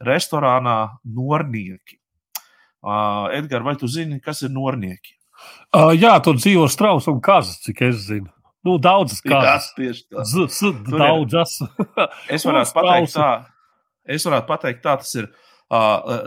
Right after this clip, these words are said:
Speaker 1: superīgākais restorāns pilnīgā lauka vidū. Tā, ka vienkārši tev liekas, ka, ā, nē, nevar būt, ka te ir re-, kaut kāds, ā, Eiropas līmeņa restorāns. Tā nevar būt. Un tad,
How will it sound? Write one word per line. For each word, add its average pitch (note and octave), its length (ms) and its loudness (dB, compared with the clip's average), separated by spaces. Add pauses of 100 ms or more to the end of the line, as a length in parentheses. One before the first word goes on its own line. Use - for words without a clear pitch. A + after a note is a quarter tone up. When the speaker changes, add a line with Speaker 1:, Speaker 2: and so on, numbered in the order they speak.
Speaker 1:
superīgākais A2 1160 -6
restorāns A#2+ 640 -6
pilnīgā D3+ 720 -6
lauka A#2 560 -2
vidū. G#2+ 380 -10 (500)
Tā, E3 140 4
ka C3 160 -6
vienkārši C3+ 400 -4
tev B2+ 160 -4
liekas, D3 220 -6
ka, A2+ 240 -2 (100)
ā, A#2 180 -4 (200)
nē, C#3 260 -6 (120)
nevar A#2+ 340 -6
būt, B2 280 -10
ka - 80 -14
te A#2+ 240 -6
ir G#2 80 -10
re-, G#2 180 -10 (440)
kaut B2 180 -2
kāds, G#2 320 -2
ā, G2 140 -6 (380)
Eiropas B2 440 -2
līmeņa A2 400 -6
restorāns. G#2+ 520 -10
Tā C#3+ 200 0
nevar A2+ 460 -6
būt. A2 320 -16 (420)
Un - 180 -16
tad, A#2+ 220 -10